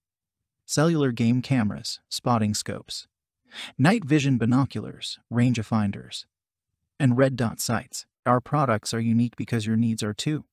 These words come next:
You are family and I am a hunter myself, that's why we want to offer you the most rewarding experience, no matter if it's elk hunting in Colorado,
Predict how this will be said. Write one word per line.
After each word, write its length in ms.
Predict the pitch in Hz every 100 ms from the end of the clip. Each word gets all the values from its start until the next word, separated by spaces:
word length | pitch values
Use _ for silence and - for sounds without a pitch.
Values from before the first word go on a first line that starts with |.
| _ -
You 160 | 143
are 80 | 160
family 460 | - 170 185 156 143
and 120 | 127
I 100 | 123
am 120 | 117
a 60 | 104
hunter 320 | 151 175 147
myself, 420 | 98 - 104 107
that's 260 | - 107 -
why 140 | 117
we 140 | 113 120
want 200 | 117 117
to 60 |
offer 300 | - 113 113
you 140 | 107 107
the 80 | 117
most 320 | 113 113 113
rewarding 400 | 110 110 113 110
experience, 680 | 107 - 131 117 110 110
no 140 | 117 110
matter 320 | 110 104 110
if 100 | -
it's 160 | 113 113
elk 200 | 110 -
hunting 340 | 120 107 95
in 100 | 98
Colorado, 600 | 110 101 98 110 107 101